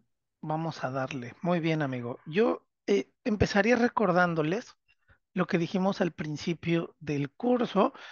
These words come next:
que quizá ahora tenga más sustancia, quizá ahora lo puedan comprender mejor. Eh,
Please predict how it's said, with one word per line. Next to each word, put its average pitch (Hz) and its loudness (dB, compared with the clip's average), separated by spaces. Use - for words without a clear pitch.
que 190 -8
quizá 220 2
ahora 233 6
tenga 226 2
más 214 0
sustancia, 185 -2
quizá - -6
ahora 196 0
lo 170 -6
puedan 170 0
comprender 147 -4
mejor. - -8
Eh, 160 -2